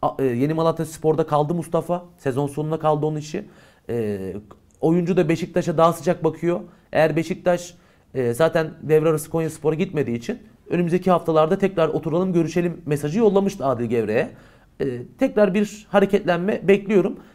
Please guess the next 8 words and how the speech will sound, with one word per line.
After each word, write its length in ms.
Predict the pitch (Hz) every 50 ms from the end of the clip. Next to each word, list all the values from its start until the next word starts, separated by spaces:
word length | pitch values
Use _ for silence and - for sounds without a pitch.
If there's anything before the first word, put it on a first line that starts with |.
| _ - 151
Can 240 | 139 208 240 254 226
Bozdoğan 420 | 269 262 233 190 233 233 233 220
demişken 480 | 247 247 240 220 - - 196 185 180 180
de 120 | - 247
şunu 220 | - - 202 214 208
söyleyeyim. 460 | - 190 156 143 147 170 - - - - - _ _ _ _ _ _ _ -
E, 380 | 147 147 139 139 135 139 131 170
Beşiktaş'ın 640 | 220 214 - - - - 208 208 - 240 269 -